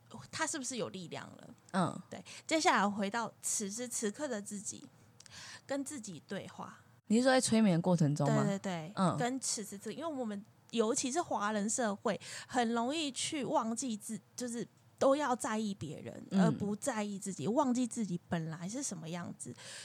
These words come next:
Speaker 1: 所以我会希望大家先好好的照顾自己。那再来，我还是会想要带到未来，但是未来有，有的人我是不会带的，因为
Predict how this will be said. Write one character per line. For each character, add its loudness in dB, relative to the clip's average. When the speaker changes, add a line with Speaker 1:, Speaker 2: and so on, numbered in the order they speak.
Speaker 1:
所 -6
以 -2
我 -2
会 -2
希 -4
望 -4
大 -6
家 -6
先 -6
好 -6
好 -6
的 -6
照 -4
顾 -12
自 -14
己。 -10
那 0
再 -2
来， 2
我 0
还 -2
是 -2
会 0
想 -4
要 -2
带 -4
到 -4
未 -4
来， -8
但 -2
是 -2
未 2
来 0
有， -2
有 4
的 6
人 4
我 8
是 2
不 -4
会 4
带 -2
的， -6
因 -2
为 -2